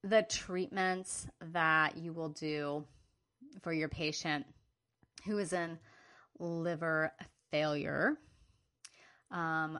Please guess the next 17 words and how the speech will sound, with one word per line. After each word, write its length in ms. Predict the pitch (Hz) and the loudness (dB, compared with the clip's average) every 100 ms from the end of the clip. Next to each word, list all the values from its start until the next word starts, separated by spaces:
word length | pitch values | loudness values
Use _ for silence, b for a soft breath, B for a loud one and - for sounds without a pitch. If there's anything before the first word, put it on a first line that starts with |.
| - | -8
one 220 | 180 190 | -4 -4
of 60 | 196 | -2
the 100 | 196 | -4
things 420 | 202 180 180 - | -2 -4 -4 -4
also 240 | - 175 180 | -2 0 -2
I 60 | |
should 200 | 165 165 | -2 -6
mention 440 | 160 160 - 165 156 | -6 -4 -4 -4 -4
is 100 | 160 | -2
that 160 | 160 185 | -2 -2
they 60 | |
can 140 | - 226 | -4 -6
become 260 | - 311 | 0 0
hypercapnic 880 | 262 254 170 - 175 175 - 202 - | 2 2 0 2 0 0 -2 -4 -4
because 260 | - - - | -12 -12 -8
they're 200 | 190 175 | -6 -4
not, 360 | 170 165 165 | 0 0 0